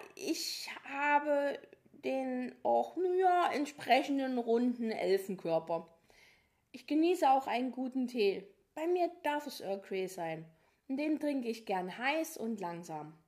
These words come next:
Ich mag auch gern ein gutes Stück Fleisch auf dem Teller. Und auch hier entscheide ich mich für ein paar Momente Achtsamkeit, selbst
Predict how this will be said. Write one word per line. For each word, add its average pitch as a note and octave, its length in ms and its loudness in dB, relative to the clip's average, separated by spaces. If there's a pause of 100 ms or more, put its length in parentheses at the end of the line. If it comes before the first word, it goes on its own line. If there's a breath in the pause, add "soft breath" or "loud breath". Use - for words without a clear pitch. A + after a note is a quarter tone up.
(1300 soft breath)
Ich G#3+ 100 -12
mag D4 260 4
auch C4 180 4
gern B3+ 180 4
ein A3+ 120 0
gutes C4 280 -6
Stück - 220 -14
Fleisch A3 320 2
auf E3+ 180 -6
dem E3+ 120 -10
Teller. D#3 400 -8 (800 soft breath)
Und A#3+ 180 0
auch A3+ 160 0
hier E4 300 2
entscheide A#3+ 500 0
ich C4 140 -10
mich A#3+ 260 -6
für G#3+ 120 -6
ein G3+ 220 -4
paar G#3 220 0
Momente A3 420 -2
Achtsamkeit, D#3+ 840 -10 (200 soft breath)
selbst - 600 4